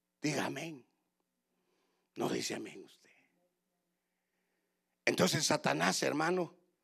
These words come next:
se adelanta. Se adelanta. Sigamos leyendo, hermano, ¿dónde me quedé? Oiga, y oiga, me quedé, ¿verdad? Eh, en el versículo, versículo dieciocho. Y oiga esto, hermano.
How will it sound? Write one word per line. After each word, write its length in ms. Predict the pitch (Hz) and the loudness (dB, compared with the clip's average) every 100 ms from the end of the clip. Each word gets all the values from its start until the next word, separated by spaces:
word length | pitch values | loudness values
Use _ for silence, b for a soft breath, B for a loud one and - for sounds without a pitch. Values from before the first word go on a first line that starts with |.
| _ _ _ _ | _ _ _ _
se 180 | - - | -6 0
adelanta. 680 | 139 131 147 165 - - - _ _ _ _ _ _ _ _ _ _ _ | 0 2 2 2 -2 -10 -18 _ _ _ _ _ _ _ _ _ _ _
Se 220 | - - | 2 6
adelanta. 540 | 143 135 156 160 - | 6 8 6 4 0
Sigamos 360 | 127 156 202 180 | 2 4 6 8
leyendo, 400 | 165 190 208 160 | 8 8 6 6
hermano, 320 | 151 185 165 | 6 6 2
¿dónde 240 | 170 185 170 | 2 2 2
me 140 | 160 | 2
quedé? 360 | 160 175 190 - b b b - | 4 6 4 -2 b b b 8
Oiga, 480 | 190 202 151 110 - b b b b b _ _ _ - | 10 10 6 2 -2 b b b b b _ _ _ 2
y 140 | 151 | 8
oiga, 220 | 202 180 | 10 10
me 160 | 165 160 | 8 6
quedé, 280 | 160 180 196 | 6 8 10
¿verdad? 340 | 185 190 196 | 12 12 12
Eh, 400 | - 170 165 160 | 10 8 8 6
en 100 | 156 | 6
el 100 | 156 | 6
versículo, 960 | 151 - 196 - 180 170 160 - - - | 4 2 0 6 10 12 12 8 -8 6
versículo 540 | 165 156 196 190 180 | 6 6 2 6 8
dieciocho. 680 | 156 147 - 196 190 - - _ _ _ _ _ _ _ _ _ - | 8 4 6 4 4 -2 -6 _ _ _ _ _ _ _ _ _ -4
Y 120 | 143 | 6
oiga 300 | 190 175 180 | 8 10 10
esto, 280 | 214 - 170 | 10 6 2
hermano. 460 | 147 165 180 131 | 4 4 2 -2